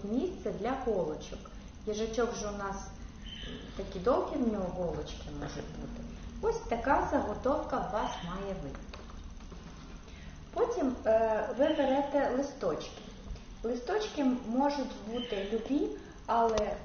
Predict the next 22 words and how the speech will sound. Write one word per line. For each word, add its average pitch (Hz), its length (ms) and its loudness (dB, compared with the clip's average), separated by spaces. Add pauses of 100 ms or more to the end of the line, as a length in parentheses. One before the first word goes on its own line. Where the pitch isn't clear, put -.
о-, 196 300 -2
одна 254 380 4
умова 185 560 2 (320)
є. 170 180 -4 (400)
В 208 100 -4
них 220 160 0 (140)
має 190 320 0
бути 277 460 -2
гострий 254 420 0
кінчик. 160 540 -6 (160)
Це 320 200 -2
ось - 160 -6
о-, 170 120 0
або 247 360 0
каштан, 180 600 -2 (960)
або 247 600 2 (400)
ось 214 120 -2
такі 220 400 -2
листочки, 220 1000 0 (440)
е, 180 340 -4 (560)
дикого 226 500 2
винограду. 190 800 0